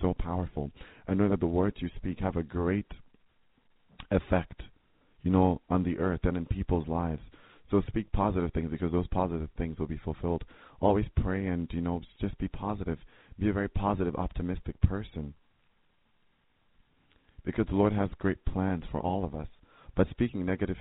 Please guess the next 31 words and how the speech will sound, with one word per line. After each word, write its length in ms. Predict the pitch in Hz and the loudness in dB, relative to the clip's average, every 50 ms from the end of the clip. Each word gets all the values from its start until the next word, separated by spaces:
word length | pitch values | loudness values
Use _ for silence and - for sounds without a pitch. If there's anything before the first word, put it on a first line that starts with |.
| - | -6
things 340 | - 90 92 87 78 73 71 - - - - 76 | -4 -4 -2 -2 -4 -6 -8 -12 -16 -18 -8 -2
will, 240 | 85 87 87 - - - _ _ _ | 0 0 0 0 -2 -10 _ _ _
will 100 | 87 92 | -4 -2
make 280 | 92 95 101 104 - - | -2 -2 -4 -6 -4 -4
them 180 | 92 95 90 - | -4 -4 -2 -2
a 100 | - 85 | 0 0
real-, 640 | 85 80 76 76 73 80 85 87 95 95 92 90 85 - - - | 0 -2 -4 -4 -4 -2 0 0 0 0 0 -4 -6 -8 -6 -4
a 80 | 87 | -2
reality 760 | 87 85 87 85 87 90 92 95 92 87 - - 85 82 76 - _ _ _ _ - - _ | 0 0 0 0 0 -2 -2 -2 -4 -4 -6 -6 -6 -6 -8 -10 _ _ _ _ -20 -8 _
in 160 | 92 95 92 | -4 -4 -4
you. 500 | 87 85 80 82 90 95 90 73 71 76 - _ _ _ _ _ _ _ - - | -4 -6 -6 -6 -4 -4 -4 -6 -8 -10 -14 _ _ _ _ _ _ _ -10 -4
And, 260 | 90 90 87 82 - - | -2 -2 -2 -2 -4 -4
you 120 | 90 95 | -2 0
know, 120 | 92 90 | 2 2
they 180 | 82 85 90 90 | 4 4 4 4
will, 400 | 87 82 92 98 101 92 82 - - _ _ _ _ _ _ _ _ _ - - - - - | 4 4 2 2 2 2 -2 -6 -14 _ _ _ _ _ _ _ _ _ -20 -20 -20 -20 -8
you 80 | - 95 | -6 -4
know, 60 | 98 - | -4 -2
speaking 240 | - 120 110 107 92 | -2 -2 0 2 2
negative 300 | 95 95 87 87 85 - - | 2 0 0 -2 -4 -2 0
things 260 | - 92 90 85 78 | 0 0 2 2 4
will 120 | 82 82 82 | 4 2 4
cause 240 | - 95 90 92 92 - | 4 4 4 4 2 2
those 160 | - 92 85 | 0 0 2
negative 300 | 87 90 87 87 82 80 - - | 2 0 0 0 -2 -4 -4 -4
things 280 | - 87 90 85 80 78 - - - _ - - - - - - - | -4 -4 -4 -4 -6 -8 -12 -20 -20 _ -20 -20 -20 -20 -8 -2 0
to 80 | 98 | 2
manifest 560 | 92 92 90 98 101 101 95 - - 82 82 - - | 4 4 4 4 4 2 0 0 -2 -4 -4 -6 -6
in 180 | 90 90 87 85 | -4 -2 0 0
your 340 | 82 82 85 92 92 87 82 | 2 4 4 4 4 2 0
life. 320 | 78 80 85 87 80 | 0 -2 -2 -2 -4